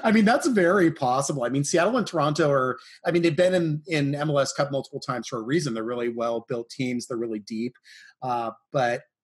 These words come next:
I just, I just think it's been such a weird year that to have it land on that would be, um, it'd be kind of cruel and unfair, but then again, <laughs> twenty twenty, so maybe,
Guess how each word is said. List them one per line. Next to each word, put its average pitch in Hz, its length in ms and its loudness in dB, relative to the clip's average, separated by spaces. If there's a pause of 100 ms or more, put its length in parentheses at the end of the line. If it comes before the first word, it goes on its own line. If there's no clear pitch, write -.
(400)
I 147 100 2
just, 175 340 -2
I 143 100 0
just 147 180 -6
think 151 160 0
it's - 240 -8
been 120 240 -4
such 123 300 -4
a 139 40 -2
weird 117 380 -4
year 113 380 -4
that 113 180 -10
to - 80 -18
have 131 260 -6
it 123 120 -12
land 117 320 -6
on 110 180 -6
that 113 300 -8
would 120 220 -8
be, 113 480 -6 (460)
um, 107 460 -6 (520)
it'd 160 100 -2
be 208 60 2
kind 247 180 2
of 156 80 -4
cruel 147 320 0
and 180 100 0
unfair, 147 400 -2
but 208 140 -2
then - 180 0
again, - 180 0
<laughs> - 40 -14
twenty 220 320 2
twenty, 208 380 0
so - 200 -6
maybe, 165 480 0